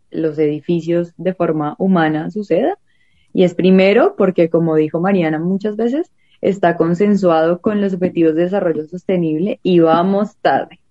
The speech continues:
O sea, hay que meterle acelerador, así que las personas que tengamos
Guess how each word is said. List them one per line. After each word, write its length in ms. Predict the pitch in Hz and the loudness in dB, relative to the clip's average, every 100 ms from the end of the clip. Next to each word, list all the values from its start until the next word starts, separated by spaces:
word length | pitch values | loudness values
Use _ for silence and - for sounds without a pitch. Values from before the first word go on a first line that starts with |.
| - | -20
O 100 | - | -16
sea, 280 | - 101 - _ _ | -8 -6 -6 _ _
hay 300 | 165 165 170 | 0 2 0
que 120 | 208 | 2
meterle 460 | 214 202 - 160 160 | 0 2 2 4 2
acelerador, 720 | 175 196 202 175 147 156 180 - | 2 0 2 2 2 2 0 -2
así 340 | 180 - 156 - | -6 -6 -10 -2
que 140 | 170 | -2
las 160 | 175 170 | -2 -2
personas 420 | 156 156 156 156 | -4 0 -2 -2
que 160 | - 185 | -2 0
tengamos 540 | 196 160 147 143 - | 2 2 0 -6 -12